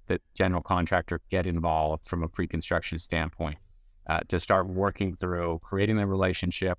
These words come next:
with the architect, with the M E P team, with the structural team, and start looking at it, doing constructability reviews early on, um, so you can, uh, you can actually, uh, shift the course of the project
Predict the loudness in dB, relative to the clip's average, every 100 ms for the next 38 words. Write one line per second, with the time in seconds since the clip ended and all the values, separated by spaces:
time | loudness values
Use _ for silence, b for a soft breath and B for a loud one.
0 | -2 0 0 2 2 2 -2 -2 -2 -6
1 | -18 _ -20 -2 -2 0 2 2 2 0
2 | -2 -2 0 0 2 -2 -6 _ -8 -6
3 | -2 -2 2 0 2 -2 -2 -2 -2 -2
4 | -6 -6 0 2 4 2 2 2 4 2
5 | 2 0 -2 -6 -2 0 0 0 0 0
6 | -2 -6 0 4 4 2 -2 _ -20 -20
7 | 0 4 4 4 4 4 4 2 -2 -4
8 | -6 -6 -6 -8 -14 -14 0 0 2 2
9 | 0 -2 -4 0 2 0 0 0 2 0
10 | _ _ _ -20 0 4 4 0 -6 0
11 | 0 0 -4 0 0 0 -4 0 2 4
12 | 2 -4